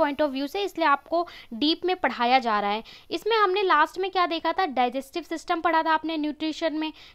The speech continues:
ठीक है, पिछले वर्कशीट में। आज हम पढ़ने वाले हैं रेस्पिरेशन। रेस्पिरेशन से आप क्या जानते हैं? रेस्पिरेशन ब्रीथ इन करते हैं, ब्रीथ आउट करते हैं, क्या समझते हैं, रेस्पिरेशन करना क्यों ज़रूरी है हमारे लिए, तो आज उसी को समझते हैं।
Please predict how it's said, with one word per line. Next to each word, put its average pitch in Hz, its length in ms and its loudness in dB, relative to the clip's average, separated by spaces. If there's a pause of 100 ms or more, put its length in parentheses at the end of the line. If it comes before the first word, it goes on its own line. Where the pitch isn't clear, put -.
ठीक 415 140 2
है, 427 60 4
पिछले 330 300 -2
वर्कशीट 311 420 0
में। 294 160 -6 (240)
आज 339 240 6
हम 427 100 0
पढ़ने 349 260 2
वाले 330 220 4
हैं 349 220 -2 (140)
रेस्पिरेशन। 254 920 0 (560)
रेस्पिरेशन 392 600 0
से 415 100 -2
आप 403 160 4
क्या 381 160 2
जानते 359 320 -2
हैं? 370 160 -2
रेस्पिरेशन 339 760 -2 (320)
ब्रीथ 269 300 -2
इन 339 160 -2
करते 311 300 -2
हैं, 320 200 -4
ब्रीथ 294 200 -2
आउट 320 260 4
करते 302 260 -2
हैं, 320 120 -6
क्या 370 160 0
समझते 294 360 -4
हैं, 285 80 -2
रेस्पिरेशन 311 520 -4
करना 330 260 -6
क्यों 349 220 -4
ज़रूरी 262 420 -4
है 220 80 -2
हमारे 220 340 -6
लिए, 214 220 -4 (340)
तो 415 60 2
आज 370 200 6
उसी 285 220 -6
को 277 100 -2
समझते 220 420 -8
हैं। 214 180 -8